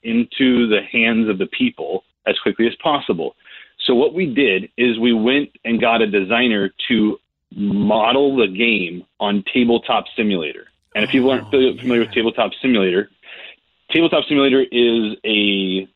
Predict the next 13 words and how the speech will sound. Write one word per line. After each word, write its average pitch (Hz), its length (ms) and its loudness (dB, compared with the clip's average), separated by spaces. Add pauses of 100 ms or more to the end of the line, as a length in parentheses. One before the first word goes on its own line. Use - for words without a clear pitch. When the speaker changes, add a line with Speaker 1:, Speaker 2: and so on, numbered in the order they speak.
(460)
Speaker 1:
game 131 440 2
through 135 220 2 (140)
Steam 117 560 0 (220)
that 113 60 2
you 110 100 2
can 110 100 -2
get 113 120 0
on 104 140 0
P 131 280 0
C 131 160 2
or 120 100 2
Mac 98 360 -4 (580)
that 107 320 0